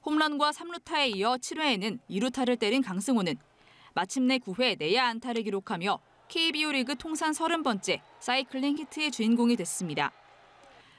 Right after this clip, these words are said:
구 회 초 일 사 만루 기회를 잡은 두산은 두 타자 연속 밀어내기 볼넷을 얻어내 팔 대 육 역전승을 거두고 오 연승을 달렸습니다.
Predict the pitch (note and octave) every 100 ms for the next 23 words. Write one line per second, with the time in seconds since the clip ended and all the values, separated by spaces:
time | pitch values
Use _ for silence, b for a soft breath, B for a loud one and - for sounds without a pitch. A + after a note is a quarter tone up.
0 | _ A3 C#4 B3+ C#4+ C4 F3+ G3 C#4 A3+
1 | E3+ B3+ C4 C#4 C4 B3+ A3+ B3+ B3 G3
2 | F#3+ A3+ - - - - A3 D4 C#4 C#4+
3 | A#3 F3+ G3 A#3+ F#3 C4+ C4+ B3 B3+ G3
4 | G#3+ A#3+ B3+ F#3 E3+ D#3+ b b b b
5 | - D4+ D4 C#4 D4 A3 A#3+ C4 C4+ C4
6 | B3 G#3 F3+ F3 B3 F#3 A3+ B3+ G#3+ E3+
7 | E3 E3 - E3+ C#3+ C3+